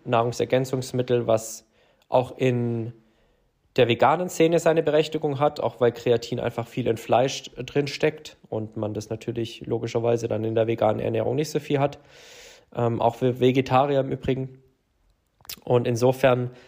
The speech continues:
hat seine Berechtigung. Ich nutze es ab und an immer mal wieder einfach, um zu testen, ähm, weil ich auch ganz gern mit Nahrungsergänzungsmitteln so ein bisschen spiel und experimentiere, auch in der Dosierung. Ähm, und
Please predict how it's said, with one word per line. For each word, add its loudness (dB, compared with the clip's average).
hat 0
seine 4
Berechtigung. 2
Ich -6
nutze 2
es -2
ab 0
und 2
an -2
immer 4
mal 6
wieder 2
einfach, 0
um 0
zu -10
testen, -4
ähm, -2
weil 2
ich -4
auch -4
ganz -2
gern 4
mit 0
Nahrungsergänzungsmitteln 2
so -4
ein 2
bisschen 0
spiel 2
und 0
experimentiere, 2
auch 2
in 0
der 6
Dosierung. 2
Ähm, -2
und 0